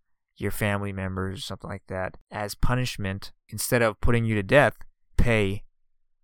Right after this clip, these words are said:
so much money or whatever, uh, for this thing. It's blood money in that sense,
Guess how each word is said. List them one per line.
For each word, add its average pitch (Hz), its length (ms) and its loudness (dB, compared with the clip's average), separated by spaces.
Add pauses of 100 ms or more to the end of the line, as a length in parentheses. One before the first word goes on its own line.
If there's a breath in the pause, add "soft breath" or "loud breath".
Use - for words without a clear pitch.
so 110 320 2
much 101 260 -2
money 107 320 0
or 98 60 0
whatever, 98 640 -4 (680)
uh, 101 280 -2
for 107 260 -2
this 95 180 -8
thing. 98 200 -8
It's 95 160 -14
blood 107 360 -2
money 101 400 -8
in 107 80 -12
that 98 140 -8
sense, - 380 -12